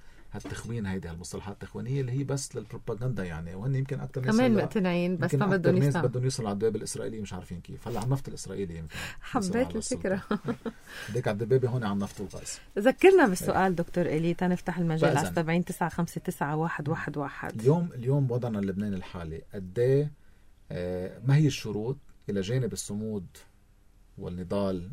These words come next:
Speaker 1: للبقاء؟ آه، شو هي العوامل اللي لازم كمان نحسب لها حساب نشتغل عليها كرمال نوصل للنتيجة اللي نحن بدنا إياها؟
Speaker 2: مم.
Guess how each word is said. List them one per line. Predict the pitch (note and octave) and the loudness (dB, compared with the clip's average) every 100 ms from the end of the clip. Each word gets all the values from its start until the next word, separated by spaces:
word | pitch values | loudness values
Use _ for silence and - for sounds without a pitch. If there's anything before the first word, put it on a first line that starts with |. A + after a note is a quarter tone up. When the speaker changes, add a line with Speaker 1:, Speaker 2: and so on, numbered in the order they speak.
| - | -10
Speaker 1:
للبقاء؟ | F#2+ F2 E2+ - G#2 A2+ - - - - - - | -8 -8 -10 -6 -6 -6 -10 -20 -20 -20 -20 -18
آه، | - | -16
شو | - - D3 | -12 -2 2
هي | C#3+ C#3 | 4 4
العوامل | B2 A2+ - G2+ F#2+ A#2+ A#2+ | 2 -2 -6 -6 -2 -2 0
اللي | G#2+ | 0
لازم | A2 G#2+ A2 A#2 D3+ - | 0 -2 -4 -6 -10 -4
كمان | A2 C3+ | 0 2
نحسب | C3 - G#2+ | 2 0 -2
لها | G2+ | -6
حساب | - A2+ G2 | -4 -4 -4
نشتغل | G2 - G#2 | -4 0 0
عليها | G2 G#2+ G#2 | 2 0 -4
كرمال | G#2 G#2 G#2 | -6 -6 -6
نوصل | A2+ - G2+ | -6 -4 -2
للنتيجة | G2 F#2+ A2 G2+ | -2 -4 -6 -4
اللي | F#2+ | -4
نحن | - | -6
بدنا | F#2 - | -6 -8
إياها؟ | D3+ C3+ - - | -8 -10 -10 -6
Speaker 2:
مم. | F3 | -4